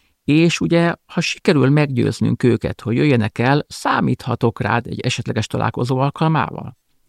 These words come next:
„Persze, de azért jó kérdés, mennyit jelent számukra találkozni a magyarországi rokonaikkal, vagy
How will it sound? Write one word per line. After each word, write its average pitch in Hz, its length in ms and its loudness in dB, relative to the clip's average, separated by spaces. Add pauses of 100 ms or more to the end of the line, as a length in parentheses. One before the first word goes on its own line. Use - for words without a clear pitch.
(140)
„Persze, - 500 -2 (440)
de 180 440 -2
azért 208 360 2
jó 196 180 4
kérdés, 135 760 0 (640)
mennyit 180 320 4
jelent 120 240 4
számukra 120 480 0
találkozni 113 680 -2
a 110 40 2
magyarországi 110 680 -2
rokonaikkal, 127 880 0
vagy 202 380 -2